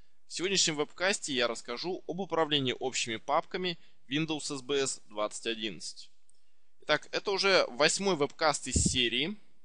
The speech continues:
А, разумеется, мы будем немного опираться на результаты предыдущих вебкастов. Ну, и я бы рекомендовал их посмотреть. Но, в принципе, материал самостоятельный. У нас имеется сервер S B S двадцать одиннадцать сервер.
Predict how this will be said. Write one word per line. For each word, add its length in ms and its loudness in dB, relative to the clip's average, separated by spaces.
А, 240 -2
разумеется, 560 0
мы 100 -2
будем 240 -4
немного 320 2
опираться 460 2
на 280 4
результаты 540 0
предыдущих 560 -4
вебкастов. 640 0
Ну, 160 -4
и 80 -4
я 160 4
бы 100 -2
рекомендовал 400 -2
их 120 -8
посмотреть. 600 -2
Но, 80 -6
в 60 -16
принципе, 480 -6
материал 680 2
самостоятельный. 1040 -2
У 60 -4
нас 220 4
имеется 420 4
сервер 540 4
S 160 -4
B 160 2
S 100 4
двадцать 320 4
одиннадцать 540 -2
сервер. 500 0